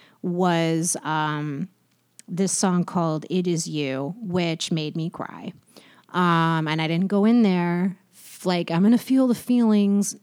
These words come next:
It just, I just, it just happened. Um, her piano player is phenomenal. His name is Jacob. I can't, I, I'll look him up and put him in, but, um, beautifully done.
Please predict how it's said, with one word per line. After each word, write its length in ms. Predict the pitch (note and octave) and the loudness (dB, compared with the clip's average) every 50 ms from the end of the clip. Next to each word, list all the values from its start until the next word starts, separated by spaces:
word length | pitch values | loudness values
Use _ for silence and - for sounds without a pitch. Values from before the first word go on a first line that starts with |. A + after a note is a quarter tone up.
| _ _ - | _ _ -8
It 200 | G3 D3+ D#3 - | -8 -8 -4 -2
just, 220 | G#3+ F#3+ - - _ _ _ - | -2 -2 -2 -4 _ _ _ -8
I 180 | - E3 F#3+ F#3+ | -6 -4 -2 -2
just, 320 | F3 - G#3 G3 - - | -2 -2 -2 -2 -2 -4
it 160 | F#3 - F#3+ - | -8 -10 -8 -6
just 180 | G3 F3 - - | -8 -8 -8 -10
happened. 640 | - D#3 D3 D#3 - - A#2 A#2 A#2 F3 G#3 G#3 - - - - - - - _ _ - | -12 -10 -10 -10 -10 -12 -14 -12 -10 -8 -8 -8 -10 -12 -18 -20 -20 -20 -20 _ _ -2
Um, 640 | F#3 F#3 F3+ F3 E3+ E3 D#3+ D#3+ D#3+ E3+ F3+ - - _ _ _ _ _ _ _ _ - - - | 0 2 2 2 2 0 0 -2 -2 -2 -4 -6 -10 _ _ _ _ _ _ _ _ -6 -4 0
her 160 | - A#3 A3+ | 0 2 2
piano 340 | - - A#3 G#3+ G3 G3 G3+ | 4 4 4 4 4 2 2
player 380 | - - F#3 E3+ E3 E3 E3 D3 | 0 -2 -2 -2 -2 -2 -2 -4
is 240 | - D3+ D#3 - | -4 -6 -6 -6
phenomenal. 440 | - - E3+ D#3 D#3 D#3 D#3 D#3+ D#3+ | -6 -4 -4 -2 -2 -2 -2 -2 -2
His 80 | E3 F#3 | -2 -2
name 100 | F3 E3 | -2 -2
is 100 | D#3+ - | -4 -4
Jacob. 440 | - - D3+ D3+ D3 - D3+ D3 C#3+ | -4 -4 -4 -4 -4 -4 -4 -4 -4
I 80 | C#3+ D3 | -6 -6
can't, 200 | - - D#3+ - | -8 -8 -6 -4
I, 140 | D#3+ D#3+ E3 - - | -4 -4 -4 -4 -4
I'll 140 | E3 E3 D#3+ | -4 -4 -4
look 160 | D#3 D3+ - - | -4 -6 -6 -6
him 100 | D3+ D3 | -6 -6
up 160 | D3 D3 - | -6 -6 -8
and 140 | D#3 C#3+ - | -8 -8 -8
put 140 | - - - | -8 -8 -8
him 160 | - F3 E3 | -6 -6 -4
in, 300 | E3 D#3+ D#3 D3+ D#3+ D#3 | -4 -4 -4 -4 -4 -4
but, 220 | - F3+ D3 - - - | -4 -4 -6 -6 -6 -6
um, 400 | D#3 D#3 D3+ D3 D3+ D3 E3+ E3 _ _ - - - - - _ _ _ _ _ _ _ _ _ _ _ - | -6 -4 -4 -4 -6 -6 -8 -8 _ _ -20 -20 -20 -20 -20 _ _ _ _ _ _ _ _ _ _ _ -2
beautifully 400 | - A3 A#3+ G#3+ - - A#3 G#3 | 0 2 2 2 2 2 0 0
done. 580 | F3+ - E3+ D#3 D3+ D3+ D3+ D3+ D#3 D#3 - | 2 0 0 0 0 -2 -2 -4 -4 -6 -8